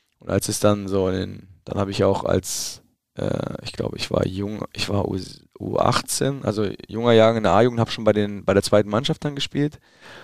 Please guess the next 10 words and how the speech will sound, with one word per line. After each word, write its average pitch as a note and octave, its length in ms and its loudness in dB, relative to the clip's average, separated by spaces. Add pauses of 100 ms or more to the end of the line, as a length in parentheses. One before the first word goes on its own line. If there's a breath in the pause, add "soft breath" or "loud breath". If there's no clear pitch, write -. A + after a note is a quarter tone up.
(420 loud breath)
Dann A2 120 -2
hab G#2+ 80 2
ich G#2 120 -6
gemerkt, A2 220 2
okay, A2 380 2 (240)
bei - 80 -8
den G2 120 -4
Profis A2+ 360 -2
mitgefahren B2+ 640 2
als - 400 0